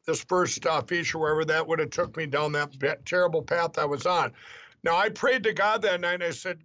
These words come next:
I said, uh, "I wanna be freed of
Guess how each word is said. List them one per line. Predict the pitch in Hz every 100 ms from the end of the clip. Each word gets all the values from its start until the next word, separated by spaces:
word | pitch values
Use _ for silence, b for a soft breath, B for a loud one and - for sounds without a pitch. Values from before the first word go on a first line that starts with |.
| -
I | 175
said, | 165 - 185 170
uh, | 156 151 139 120 _ b b b _ _
"I | - 190
wanna | 240 240
be | 175 190
freed | - - 202 208 214
of | 175